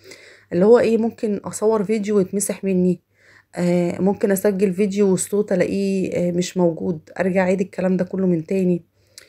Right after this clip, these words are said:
لكن اول مره ان انا اسجل فيديو، فيديو، آه، اللي هو كان الفيديو الاخير اللي كان، كنت عامله فيه الاكل وكده،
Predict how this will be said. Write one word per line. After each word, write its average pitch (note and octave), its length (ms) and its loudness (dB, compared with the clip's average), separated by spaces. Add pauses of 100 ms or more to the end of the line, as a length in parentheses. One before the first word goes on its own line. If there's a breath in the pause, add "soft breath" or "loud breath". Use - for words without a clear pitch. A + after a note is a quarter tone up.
(400 loud breath)
لكن F3+ 340 -4
اول G#3+ 360 0
مره G3 240 2
ان F3+ 120 2
انا G3+ 120 0
اسجل F#3+ 420 -4
فيديو، A3 340 -2 (360)
فيديو، A#3 400 2 (400)
آه، - 300 -12
اللي E3+ 160 -4
هو G3+ 140 0
كان G#3+ 180 -4
الفيديو A#3 300 -2
الاخير - 340 -4
اللي B3 120 -2
كان، A#3 640 -2 (100)
كنت A#3+ 280 -6
عامله C4+ 200 4
فيه - 120 -4
الاكل - 320 -6
وكده، G3 320 -4